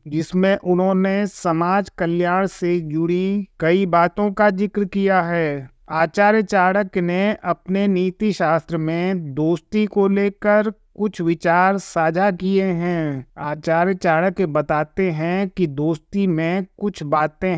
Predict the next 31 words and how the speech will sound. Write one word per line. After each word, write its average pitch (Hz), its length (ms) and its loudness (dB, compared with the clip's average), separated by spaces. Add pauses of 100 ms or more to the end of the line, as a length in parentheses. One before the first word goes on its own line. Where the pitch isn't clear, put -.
(140)
हैं 160 560 -2
जिनका 170 440 2
ध्यान 180 420 2
रखना 185 340 0
चाहिए, 185 640 0
वरना 160 640 -2
सालों 170 540 -2
पुरानी 175 640 0
यारी 165 340 2
भी 180 360 -2 (160)
टूट 196 300 -4
सकती 185 540 -2
है। 160 520 0 (100)
आचार्य 202 480 2
चाणक्य 208 540 0
ने 214 180 2
कहा, 180 540 2
"लोभ 180 520 0
दुखों 180 440 -4
का 196 200 2
कारण 185 480 0
होता 185 400 0
है 165 360 0
क्योंकि 175 480 -4
लालच 170 520 0
में 175 400 0
व्यक्ति 165 640 -4
स्वार्थी 151 640 -2
हो 190 200 4
जाता 185 440 2
है।" 160 500 -2